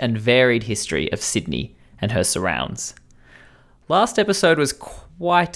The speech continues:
a while ago now, Alistair, so I'm probably testing you by, uh, checking in to see if you remember what it was about.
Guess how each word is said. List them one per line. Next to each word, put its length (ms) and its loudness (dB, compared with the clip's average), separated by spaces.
a 80 -2
while 320 6
ago 240 2
now, 300 2
Alistair, 500 2
so 140 2
I'm 100 4
probably 340 0
testing 440 0
you 180 0
by, 360 2
uh, 360 2
checking 400 -2
in 80 0
to 80 -2
see 160 2
if 100 -2
you 140 2
remember 300 2
what 100 4
it 80 2
was 100 -4
about. 460 -2